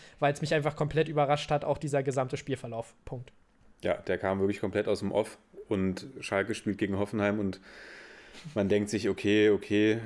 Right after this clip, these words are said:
Speaker 2: jetzt, jetzt wird die einunddreißig voll gemacht und dann, äh, ja, gewinnen sie das Spiel, unter
Speaker 1: Ja.
Speaker 2: anderem durch einen Hoppe-Hattrick. Dann auch genannt die Plakataktion der Tasmania Berlin-Fans
Speaker 1: <laughs>
Speaker 2: vor,
Speaker 1: Auch eine gute Wahl,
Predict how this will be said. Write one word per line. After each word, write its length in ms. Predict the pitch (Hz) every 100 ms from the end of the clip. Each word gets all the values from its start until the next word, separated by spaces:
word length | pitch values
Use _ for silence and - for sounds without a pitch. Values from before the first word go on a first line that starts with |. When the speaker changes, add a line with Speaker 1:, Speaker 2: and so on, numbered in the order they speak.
| 107 -
Speaker 2:
jetzt, 320 | 104 92 -
jetzt 240 | 110 101 -
wird 100 | 104
die 100 | 98
einunddreißig 560 | 98 98 92 101 110
voll 200 | - 107
gemacht 500 | 107 104 107 - - -
und 600 | 107 98 95 95 92 - - _ _ _ _ _ _ - _ _
dann, 360 | - 90 92 95
äh, 320 | 95 92 92 92 -
ja, 260 | 165 98 - _ _ _ _ -
gewinnen 220 | 98 95 98
sie 100 | 107
das 140 | 107
Spiel, 340 | - 147 110 92 - - -
unter 220 | 104 107
Speaker 1:
Ja. 40 |
Speaker 2:
anderem 200 | 101 107
durch 140 | 107 110
einen 80 |
Hoppe-Hattrick. 520 | 110 120 92 90 92 82 - - - - - - - - - _ _ -
Dann 220 | 107 127
auch 200 | 104 123
genannt 320 | 127 107 101
die 340 | 104 104 107 107 - _ _ _ _ _ -
Plakataktion 1120 | 113 107 104 120 131 - 120 117 117 120 120 -
der 200 | 104 107
Tasmania 400 | 107 104 107 110
Berlin-Fans 920 | 107 107 139 135 - - 143 - - - -
Speaker 1:
<laughs> 220 | - 247
Speaker 2:
vor, 200 | 113 107
Speaker 1:
Auch 100 | 113
eine 120 | 196
gute 320 | 175 190 196 170
Wahl, 300 | 170 170